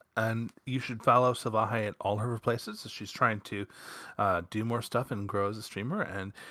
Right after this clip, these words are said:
we are so proud to have had you on. Uh, you brought even more to the show than I thought <laughs> you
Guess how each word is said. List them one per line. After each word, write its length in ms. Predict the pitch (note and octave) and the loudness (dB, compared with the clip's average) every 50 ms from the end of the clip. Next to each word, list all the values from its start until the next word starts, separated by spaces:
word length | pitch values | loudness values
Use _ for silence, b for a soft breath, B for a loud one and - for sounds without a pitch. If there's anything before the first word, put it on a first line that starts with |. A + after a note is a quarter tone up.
| B B B | B B B
we 80 | A2+ A#2 | 0 0
are 140 | G#2+ F#2+ | 0 0
so 400 | - - - - A#2 A2+ B2 C3+ C3+ - | -2 -6 -2 0 2 2 2 2 0 -4
proud 260 | - - G#2 G#2 A#2+ C3+ | -2 4 4 4 4 4
to 60 | - C3+ | 2 -6
have 100 | A#2 - | -4 0
had 200 | A#2 G#2+ A2+ A2 | 0 0 0 -2
you 120 | G#2+ - - | -8 -6 -4
on. 380 | G2+ F#2 F#2+ A2+ D3+ G3 - - _ - | -2 -2 -2 -2 -4 -6 -8 -12 _ -6
Uh, 180 | F#2 F#2 F2+ F#2 F2 | -4 -4 -4 -4 -6
you 80 | F#2 G2+ | -8 -10
brought 420 | A2 A2+ A2+ - A#2 A2+ G#2+ - - _ | -10 -10 0 4 6 6 6 6 2 _
even 240 | B2+ A#2+ A#2 A#2+ A#2 | -2 0 2 2 4
more 200 | A2 G#2+ A2 A#2 | 4 6 6 6
to 60 | A2 | 4
the 80 | A#2 A#2+ | 2 0
show 200 | - - A#2 A#2 | 2 4 2 4
than 100 | A2+ G#2+ F#2+ | 4 4 0
I 40 | F#2 | 0
thought 260 | - - G#2+ - - | 2 4 4 4 4
<laughs> 20 | |
you 60 | - | 0